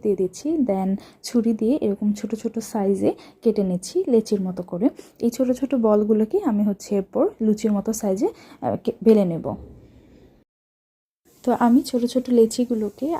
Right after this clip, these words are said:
আবার বাটিতে রেখে ঢাকনা দিয়ে ঢেকে রাখবো, যেন এটা শুকিয়ে না যায় উপর দিয়ে। উপর দিয়ে শুকিয়ে গেলে এটা শক্ত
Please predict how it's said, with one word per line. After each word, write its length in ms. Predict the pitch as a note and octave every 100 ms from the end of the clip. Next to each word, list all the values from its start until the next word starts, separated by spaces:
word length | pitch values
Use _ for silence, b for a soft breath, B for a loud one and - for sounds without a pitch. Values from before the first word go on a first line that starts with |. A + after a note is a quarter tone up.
| G#3
আবার 160 | G3+ G#3
বাটিতে 320 | F#3+ G3 G#3 G#3
রেখে 240 | G3 - D4+ A3
ঢাকনা 240 | F#3+ G#3 G#3
দিয়ে 120 | G3+ G3
ঢেকে 180 | F3+ G#3+
রাখবো, 220 | - G#3 C4+ A3+
যেন 140 | F#3+ F#3+
এটা 120 | F#3+ G#3
শুকিয়ে 280 | - - B3 G#3
না 60 | G3
যায় 120 | F#3 F#3+
উপর 140 | - F#3+
দিয়ে। 140 | A3 F4 B B -
উপর 120 | A#3 A3
দিয়ে 120 | A3+ A3+
শুকিয়ে 260 | A3+ A#3+ A#3
গেলে 120 | A3
এটা 120 | G#3+ A3
শক্ত 220 | F#3 -